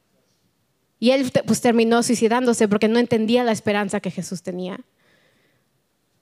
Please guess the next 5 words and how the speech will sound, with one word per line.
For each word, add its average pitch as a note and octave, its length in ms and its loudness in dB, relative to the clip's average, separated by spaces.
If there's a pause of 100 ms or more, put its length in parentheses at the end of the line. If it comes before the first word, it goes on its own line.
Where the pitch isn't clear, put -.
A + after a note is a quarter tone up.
(1800)
Entonces C#4 260 0
se D4 100 2
me C#4 80 4
hizo D4 140 2
interesante A#3+ 1000 -2